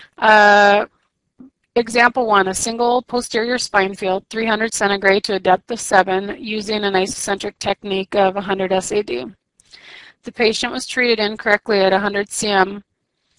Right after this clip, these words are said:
S S D to a depth of seven. What did the patient receive in dose? So we know that the dose will get lower because we are going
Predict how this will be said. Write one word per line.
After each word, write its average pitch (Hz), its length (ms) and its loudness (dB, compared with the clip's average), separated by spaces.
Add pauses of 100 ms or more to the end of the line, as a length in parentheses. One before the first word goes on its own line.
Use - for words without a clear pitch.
(160)
S 226 200 0
S 254 160 -4
D 214 220 -2
to 214 160 -6
a 190 40 -2
depth 190 300 2
of 208 80 -12
seven. 196 540 -2 (540)
What 220 280 -2
did 214 140 0
the 208 80 -8
patient 208 640 -2
receive 220 560 -4
in 190 180 -6
dose? - 480 -4 (2750)
So 226 600 0 (340)
we 247 200 -6
know 262 320 2
that 240 160 -4
the 208 100 -6
dose 208 380 -2
will 202 140 -4
get 196 180 0
lower 190 480 0 (160)
because 208 320 -2
we 202 120 -2
are 196 200 6
going 196 420 -4